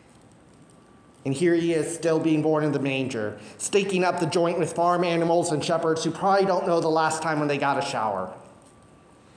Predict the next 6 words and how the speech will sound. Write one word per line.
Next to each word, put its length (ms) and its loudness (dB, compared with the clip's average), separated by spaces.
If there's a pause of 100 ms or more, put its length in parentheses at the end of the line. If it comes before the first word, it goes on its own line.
(1800)
Friends, 340 -2
we 120 0
need 300 2
to 160 -2
de-hallmark 1700 -4
Christmas. 680 -8